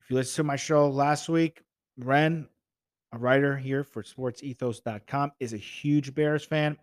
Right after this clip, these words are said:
and I have to apologize in advance, Ren, but I just don't think the Bears get to seven wins this year. Last year, in two thousand and twenty-one, they went six and eleven. They hired a new head coach and defensive head coach in Matt Eberflus.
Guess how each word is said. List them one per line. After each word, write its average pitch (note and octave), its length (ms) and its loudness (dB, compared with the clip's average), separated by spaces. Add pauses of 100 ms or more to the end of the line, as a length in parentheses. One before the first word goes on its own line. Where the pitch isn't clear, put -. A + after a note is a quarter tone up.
(140)
and A2 80 -4
I G#2 40 -8
have G#2 160 -10
to - 60 -10
apologize C3+ 640 0
in C3+ 120 -4
advance, C#3+ 380 -2
Ren, D3 280 0
but A#2+ 200 -2 (540)
I A#2+ 60 -4
just C3+ 420 2
don't D3+ 240 2
think B2+ 260 -2
the B2+ 60 -8
Bears A2 380 -2
get G2+ 220 -4 (120)
to G#2+ 80 -16
seven G#2+ 380 -6
wins A#2+ 260 -2
this - 260 -16
year. D#2 120 -16 (540)
Last C3+ 340 2
year, F#3+ 120 4
in E3+ 60 -2
two - 140 -16
thousand A2+ 300 -6
and G#2+ 100 -6
twenty-one, A2+ 520 -4
they E3 80 0
went C3+ 220 -4
six - 440 -10
and B2 120 -4
eleven. A#2+ 360 -2 (760)
They B2+ 60 -2
hired A#2+ 280 2
a A2 60 -2
new B2+ 460 6 (140)
head A#2 200 -6
coach - 480 -4 (120)
and G#2+ 280 -4
defensive A2 560 -2
head G2 240 -14
coach G#2 240 -6
in G#2 100 -8
Matt G#2 300 -2
Eberflus. B2+ 460 -4